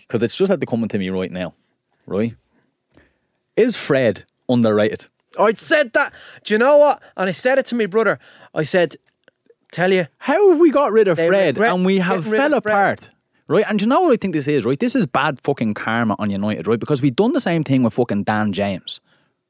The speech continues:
Speaker 1: right?
Speaker 2: Yeah.
Speaker 1: A fucking workaholic, right? And because he wasn't aesthetically pleasing on the eye, right? Nobody gave this kid time of day,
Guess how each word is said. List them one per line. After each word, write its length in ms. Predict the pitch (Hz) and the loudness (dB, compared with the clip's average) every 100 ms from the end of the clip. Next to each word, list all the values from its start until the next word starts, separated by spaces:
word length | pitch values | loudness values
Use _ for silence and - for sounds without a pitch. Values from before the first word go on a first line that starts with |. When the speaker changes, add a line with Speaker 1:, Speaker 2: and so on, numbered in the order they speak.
| - | -8
Speaker 1:
right? 260 | 98 127 131 | -2 -2 -4
Speaker 2:
Yeah. 220 | 135 123 - _ _ 156 | -12 -12 -14 _ _ -6
Speaker 1:
A 100 | 135 | -4
fucking 400 | - 294 269 208 | -2 -2 0 0
workaholic, 1000 | 147 143 165 160 113 107 123 - - _ _ _ _ - | 2 2 2 0 -2 0 -2 -4 -12 _ _ _ _ -6
right? 260 | 104 135 131 - | -2 -2 -2 -10
And 120 | - | -6
because 200 | 175 269 | -2 0
he 80 | 269 | 2
wasn't 220 | 254 233 | 2 2
aesthetically 580 | 202 - 208 202 185 160 | 0 0 -2 -2 -2 -2
pleasing 480 | - 151 160 135 139 | -2 0 2 0 0
on 140 | 127 | 0
the 140 | 123 123 | 2 2
eye, 400 | 120 110 107 - - _ _ _ - | 2 2 -4 -12 -20 _ _ _ -4
right? 260 | 113 139 - _ _ | -2 -2 -6 _ _
Nobody 300 | 190 233 196 | -2 0 2
gave 180 | 175 170 | 2 0
this 160 | - 131 | 0 -2
kid 260 | - 123 - | -2 -2 -2
time 220 | 127 113 | -2 0
of 60 | 98 | 0
day, 300 | 110 - | -2 -4